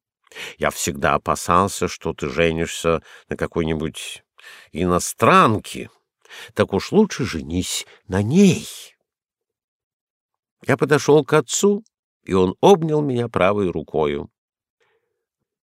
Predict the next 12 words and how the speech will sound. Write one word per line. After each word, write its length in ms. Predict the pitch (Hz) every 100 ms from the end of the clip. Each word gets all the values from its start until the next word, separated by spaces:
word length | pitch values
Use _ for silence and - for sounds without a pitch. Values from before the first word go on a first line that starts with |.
| -
«Много 580 | 120 120 214 226 196 208
бы 180 | 170 90
я 140 | 85
дал 360 | 80 139 147 147
за 220 | 120 110
то, 280 | - 220 233
чтобы 460 | - - 156 147
так 420 | 123 98 131 160
же 400 | 135 110 135 131 -
обнять 540 | - 95 85 87 104 95
твою 340 | - 95 95 113
невесту». 880 | 113 131 147 151 - - - 73